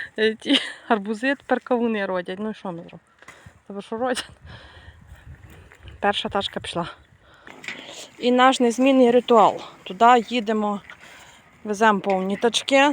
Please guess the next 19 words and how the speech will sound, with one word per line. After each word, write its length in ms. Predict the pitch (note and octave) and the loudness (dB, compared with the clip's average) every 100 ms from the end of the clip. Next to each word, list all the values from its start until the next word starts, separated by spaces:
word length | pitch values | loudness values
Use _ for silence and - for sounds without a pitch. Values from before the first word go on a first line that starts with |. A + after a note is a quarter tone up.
| A#3 | 0
назад 300 | G#3 G#3+ G#3 | -2 -2 -2
порожні, 640 | - G3 G3 A#3 A#3 B3+ B3 | -4 -2 2 2 2 2 2
але 240 | G#3 G3+ | 2 0
назад 300 | G3 G3 G#3+ | -2 0 2
Бумик 300 | A#3 C4 F3+ | 4 4 4
їде. 240 | F3+ F3 F3 - - - - - - - - - - - | -2 -2 -6 -12 -20 -20 -20 -20 -20 -20 -20 -20 -20 -14
Бо 140 | G3+ F#3+ | -10 -8
він 120 | G3 | -10
все 240 | - A3 | -2 -2
проситься 540 | G3+ A3 A3+ - - A3+ | 0 2 0 -2 -4 -4
його 180 | G#3 | -4
посадити, 580 | G#3 A3+ - G#3+ A#3+ B3+ | -6 -8 -2 2 2 2
вез-, 340 | A3 A3+ - A3+ | -2 -2 -2 2
везти. 460 | G#3+ F3+ - F#3+ - - _ _ - - | 4 2 -4 -12 -14 -20 _ _ -20 -6
Один, 220 | C4+ D4 C#4+ - - _ _ - - - _ - | 0 2 0 -4 -20 _ _ -20 -20 -20 _ -10
е, 100 | - | -6
одну 280 | A#3+ A#3+ C4 | -4 -2 2
тачку 360 | C4 - B3+ | 2 2 0
завезла 580 | A#3 B3+ C4 B3 C#4 | 4 6 6 4 2